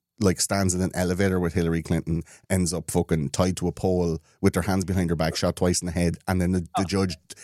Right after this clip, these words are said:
Speaker 1: uh, deems it a fucking suicide, right? Which happened a bunch. I think they're up to seventy on the fucking Clinton body count, right? Fuck that bitch. And it's just so observably wrong.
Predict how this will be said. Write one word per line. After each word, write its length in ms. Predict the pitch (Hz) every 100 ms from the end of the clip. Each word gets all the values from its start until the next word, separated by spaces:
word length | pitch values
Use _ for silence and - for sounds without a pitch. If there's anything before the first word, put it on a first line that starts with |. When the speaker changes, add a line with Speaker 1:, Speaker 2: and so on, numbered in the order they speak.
| - - -
Speaker 1:
uh, 40 |
deems 380 | 104 117 101 98
it 100 | 90
a 40 | 87
fucking 360 | 92 82 85
suicide, 600 | 80 98 101 - - 78 -
right? 280 | 104 90 104 - _ _
Which 160 | 101
happened 380 | - 80 - 80 -
a 60 | 82
bunch. 420 | 85 76 - - _ _ _ _
I 60 | 98
think 140 | 123
they're 100 | 117
up 80 | 110
to 80 | 95
seventy 540 | - 104 104 101 92
on 140 | 85 80
the 60 |
fucking 360 | - 82 - 80
Clinton 300 | 85 85 82
body 220 | 82 80
count, 260 | 78 71 -
right? 220 | - - _ _ _ _
Fuck 180 | 101
that 140 | - 71
bitch. 240 | 69 - - _ _ _ _
And 300 | 117 117 117 - _ _ _ _ _ _ _ _ _ _ _
it's 180 | 147 -
just 240 | 170 -
so 180 | 156 139
observably 800 | 123 98 107 110 117 110 104 90
wrong. 800 | 85 87 90 95 90 53 58